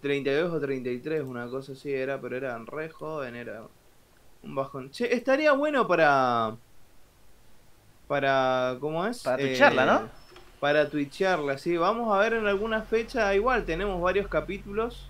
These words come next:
Speaker 2: Sí.
Speaker 1: eh, de, de esto, digamos, así que en algún momento podríamos organizar, no te digo este fin de semana, pero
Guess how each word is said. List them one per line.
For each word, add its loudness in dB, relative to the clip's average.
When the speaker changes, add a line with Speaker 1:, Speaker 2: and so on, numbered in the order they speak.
Speaker 2:
Sí. 0
Speaker 1:
eh, -4
de, -6
de 0
esto, -6
digamos, -2
así -10
que -6
en -6
algún -4
momento -6
podríamos -4
organizar, -4
no -2
te 0
digo 2
este -6
fin -6
de -4
semana, -4
pero -4